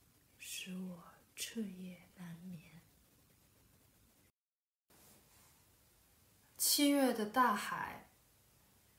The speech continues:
Speaker 2: 老乡们，谁能在大海上见到你们，真是幸福。我们全都背叛我们自己的故乡。我们会把幸福当成祖传的职业，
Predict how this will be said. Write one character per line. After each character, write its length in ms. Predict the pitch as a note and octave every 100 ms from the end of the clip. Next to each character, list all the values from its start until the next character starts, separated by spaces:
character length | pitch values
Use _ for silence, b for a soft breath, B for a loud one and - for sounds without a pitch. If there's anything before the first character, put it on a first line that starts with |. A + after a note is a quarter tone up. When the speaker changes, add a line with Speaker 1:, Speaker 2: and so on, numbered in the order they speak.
| _ _ _ _ _ _ _ _
Speaker 2:
老 160 | - G3+
乡 320 | - B3 B3
们， 400 | A#3+ F#3+ E3+ - - _ _ _ _ _
谁 320 | - - B3 C4
能 180 | C#4
在 160 | C#4 C#4+
大 220 | D4+ C#4+
海 260 | - - E3+
上 220 | G#3 G3
见 260 | - D4+ A#3+
到 200 | G#3 G3
你 100 | F3
们， 360 | E3+ E3+ E3
真 160 | E3+ C4+
是 120 | C4+
幸 360 | - C4+ A#3+ G3
福。 540 | - - E3+ E3 - b b b b b b _ _ _ _ _ -
我 80 |
们 140 | G#3+ A3+
全 320 | - A3 G#3+
都 200 | C4+ D#4
背 240 | D#4+ C4+
叛 320 | A3 - A3+ G3+
我 40 |
们 140 | F3+
自 180 | F3+ C#4+
己 160 | - F#3
的 140 | F#3
故 240 | F#3+ C4+ G#3+
乡。 560 | - A#3+ A#3 A#3 - - _ _ _ _ _ b b b b -
我 120 | G#3+
们 160 | G#3 G#3
会 320 | - D4+ C4
把 180 | G#3 F#3
幸 380 | - D4+ C#4 A3
福 400 | G#3+ G3+ G3+ G#3
当 240 | B3+ B3+
成 160 | C#4 C#4+
祖 300 | A#3 F3+ F3
传 260 | G3+ E3+
的 100 | A3
职 280 | B3+ G3+ F3+
业， 420 | G3+ G#3+ - -